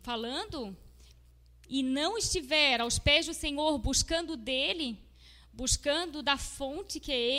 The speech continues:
ele, as coisas não vão acontecer.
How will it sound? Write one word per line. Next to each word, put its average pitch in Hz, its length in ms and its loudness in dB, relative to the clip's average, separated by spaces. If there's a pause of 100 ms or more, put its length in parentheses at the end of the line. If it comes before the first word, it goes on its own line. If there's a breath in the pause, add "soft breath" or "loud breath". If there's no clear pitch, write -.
ele, 262 340 -6 (1400)
as 240 160 -4
coisas 339 320 -2
não 330 140 -4
vão 339 180 -6
acontecer. 247 640 -10